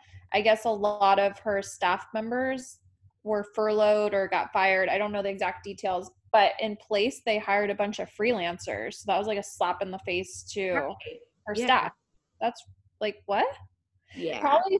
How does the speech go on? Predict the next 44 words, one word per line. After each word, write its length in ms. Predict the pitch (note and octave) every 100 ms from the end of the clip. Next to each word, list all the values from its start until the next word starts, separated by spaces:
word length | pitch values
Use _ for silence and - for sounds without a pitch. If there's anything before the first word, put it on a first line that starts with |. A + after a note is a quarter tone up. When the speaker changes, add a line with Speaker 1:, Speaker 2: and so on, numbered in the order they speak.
| -
Speaker 1:
so 240 | D#4 B3+ A#3+ -
they 120 | B3+
didn't 160 | B3 B3+
have 100 | B3
to 80 | G#3+
pay 220 | G#3+ A#3+
him 120 | F#3
as 180 | F#2+ -
much. 560 | B1+ - - - - _ _ _ - _ _ _
Speaker 2:
True. 720 | - C#4+ A#3+ G#3 A3+ B3+ B3+ - _ _ G3+
And, 380 | G#3 G#3 - - _ _ _ -
I 80 | A#3+
mean, 260 | C4 A#3+
are 120 | G#3
they 140 | G#3+ A3
really 280 | A3+ A#3 A#3
taking 400 | A#3 A3+ A3 G#3
a, 220 | F#3+ -
yeah, 220 | A3+ A3
I 80 | F#3+
guess 320 | F#3+ G#3+ G#3
because 420 | G#3+ G#3 G#3 G3 -
she 80 | G3
doesn't 220 | F#3+ F3+
have 200 | F3+ F3
an 120 | E3+
audience, 720 | - G3+ A3 A#3 A#3 A#3 A3+ -
but 120 | A#3+ A3+
the 60 |
Speaker 1:
Right. 260 | A3 G#3+ C#4
Speaker 2:
audi-, 80 | - _ -
to 60 | B3+
be 80 |
in 80 | C4+
the 60 | B3+
audience 440 | A3 C4 B3 A3+
is 180 | G#3 - -
free 200 | B3 A#3+
though, 360 | - - -
but 120 | G3+ G3
maybe 240 | G#3 G#3+
the 100 | G3+
commercials 640 | G#3 F#3 F#3+ G#3 G3+ F#3+
and 120 | F3